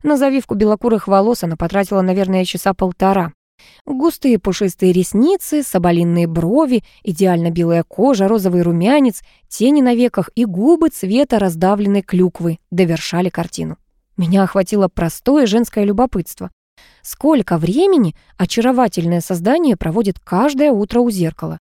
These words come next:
И не лень ей вставать на пару часов раньше, чтобы нарисовать лицо? Игорь показал пальцем на красотку. "Это она придумала, заставила меня в торговый центр топать.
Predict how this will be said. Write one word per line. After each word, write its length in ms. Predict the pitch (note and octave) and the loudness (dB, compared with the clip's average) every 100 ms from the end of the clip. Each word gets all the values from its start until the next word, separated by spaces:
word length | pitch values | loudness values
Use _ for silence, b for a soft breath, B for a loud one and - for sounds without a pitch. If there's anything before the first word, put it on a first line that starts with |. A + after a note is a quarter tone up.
| _ _ _ _ - | _ _ _ _ 0
И 200 | C#4+ D4+ | 2 4
не 220 | C#4+ C#4+ | 4 4
лень 380 | C#4+ E4+ A4 E4+ | 2 2 2 2
ей 240 | C4 A3 | 2 0
вставать 400 | - C4 C4 B3 | 0 0 0 2
на 100 | C4+ | 2
пару 240 | C4 B3 | 2 0
часов 400 | G#3 A3 - G#3 | 0 -4 -4 -4
раньше, 460 | G#3 B3 G#4 F#4+ G3+ | 0 0 2 0 -6
чтобы 500 | - B3+ A3+ B3 G#3+ - | -2 0 4 4 2 -2
нарисовать 600 | E3+ G3+ C#4 E4+ D#4 G#3+ | -2 0 0 0 0 0
лицо? 420 | C#4 - - G#3+ - _ _ _ _ _ _ _ _ _ | -2 -2 -4 -4 -4 _ _ _ _ _ _ _ _ _
Игорь 240 | A3 F#3 E3+ | -4 -2 -2
показал 400 | E3 F3+ F3 F3 | -2 -2 -2 0
пальцем 320 | F3 D#3+ E3+ | -2 -2 -4
на 80 | E3+ | -4
красотку. 580 | A3 A#3+ F#4 F#4+ - C#4 _ _ _ _ _ b b | -2 -2 -2 -4 -4 -6 _ _ _ _ _ b b
"Это 260 | C4+ C#4+ D4+ | -2 2 2
она 160 | D#4+ D#4+ | 2 2
придумала, 640 | D4 C4+ C#4+ A3+ G#3 E3+ - | 2 2 4 4 4 0 -4
заставила 500 | G#3+ C#4+ - C#4+ C4 | -2 -2 0 2 4
меня 260 | B3+ B3+ A#3+ | 4 2 2
в 40 | |
торговый 340 | B3 A#3+ C#4 | 0 0 0
центр 360 | D4+ C4 A3+ G3 | 0 0 0 -2
топать. 420 | - A3 F3+ E3+ | 0 0 -2 -8